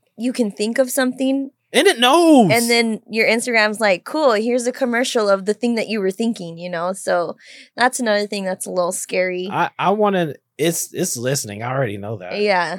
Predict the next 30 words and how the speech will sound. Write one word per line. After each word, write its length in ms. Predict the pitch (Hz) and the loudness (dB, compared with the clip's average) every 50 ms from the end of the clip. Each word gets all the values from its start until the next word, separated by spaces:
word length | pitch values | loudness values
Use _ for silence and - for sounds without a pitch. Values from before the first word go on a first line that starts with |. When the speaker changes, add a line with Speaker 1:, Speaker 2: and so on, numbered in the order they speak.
| - - | -10 -8
Speaker 2:
I 60 | - | -6
already 220 | 151 139 107 202 | -4 -4 -4 -6
know 220 | 202 202 208 220 - | -8 -10 -10 -8 -6
that. 100 | 196 202 | -6 -6
Speaker 1:
It's 120 | 196 - | -4 -4
gonna 220 | - 233 220 208 | -4 -4 -4 -2
give 160 | 202 202 202 196 | -2 -2 -2 -2
us 140 | 202 202 | -2 -4
commercials 540 | - - 214 196 190 185 190 - - 190 180 175 | -6 -6 -6 -6 -4 -6 -6 -6 -6 -6 -4 0
of 40 | |
Speaker 2:
Like, 200 | 185 185 180 170 | 2 2 2 0
I 140 | 180 - 165 | 0 0 0
Speaker 1:
help. 100 | 190 202 | -2 0
Speaker 2:
feel 180 | - 226 226 214 | 0 -2 0 0
like 220 | 214 202 180 156 175 | 2 0 0 0 0
one 160 | 180 175 180 | -2 0 0
of 120 | 175 156 | -2 -2
the 140 | 160 151 - - | -2 -2 -2 -2
apps 320 | 139 139 135 139 135 135 | -4 -4 -4 -4 -8 -8
that 260 | - 143 135 120 - - - | -6 -6 -6 -6 -8 -8 -8
are 340 | 120 127 131 127 127 120 - - - - _ _ _ _ _ - | -6 -4 -4 -2 -4 -6 -6 -10 -14 -20 _ _ _ _ _ -10
a 80 | 123 131 | -8 -4
little 220 | 143 151 143 139 | -2 -2 -2 -2
bit 160 | 135 131 113 | -4 -6 -6
healthy 420 | - - 143 135 135 - - 160 147 | -4 -4 -4 -4 -4 -4 -4 -4 -4
for 200 | - - 160 147 | -4 -4 -4 -2
me 320 | 156 160 170 190 202 - - | -2 -2 -4 -4 -6 -6 -4
Speaker 1:
Mm-hmm. 340 | 220 233 220 202 196 190 202 196 _ _ | -2 -2 -2 -2 -4 -6 -8 -10 _ _
Speaker 2:
is, 340 | - 147 143 139 127 120 - | -4 -2 0 0 -2 -4 -6
um, 560 | 139 143 135 123 120 113 110 107 101 104 104 | -6 -6 -4 -4 -6 -8 -8 -10 -12 -14 -18